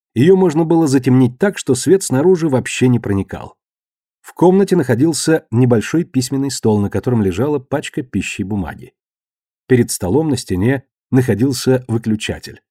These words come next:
Когда доктор Гейтс хотел подключиться к источнику с помощью творческого воображения, он уходил в эту комнату, садился за стол, выключал свет и сосредотачивался на известных чертах изобретения, над которым работал.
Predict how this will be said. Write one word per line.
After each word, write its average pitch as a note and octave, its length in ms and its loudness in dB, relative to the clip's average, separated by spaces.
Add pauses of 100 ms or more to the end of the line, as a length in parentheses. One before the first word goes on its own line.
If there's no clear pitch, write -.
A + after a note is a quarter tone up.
(520)
Когда B2 320 2
доктор D#3 360 0
Гейтс C#3+ 340 2
хотел C#3 320 0
подключиться B2+ 640 -2
к - 80 -8
источнику A#2 560 -2
с - 80 -8
помощью A#2+ 420 0
творческого G2 840 -4
воображения, G2+ 720 -2 (560)
он D3 280 2
уходил G#2+ 360 -2
в E2+ 60 -2
эту F2 160 -4
комнату, C#3 580 0 (280)
садился D#3 500 2
за F#2 160 -2
стол, - 460 -2 (260)
выключал A#2 640 0
свет E3 440 0 (400)
и F3+ 120 2
сосредотачивался D#3 1200 0
на C3 220 4
известных C3 560 0
чертах D3 460 -2
изобретения, C3 640 0
над C3 160 -2
которым F#2+ 340 -2
работал. E2+ 480 -6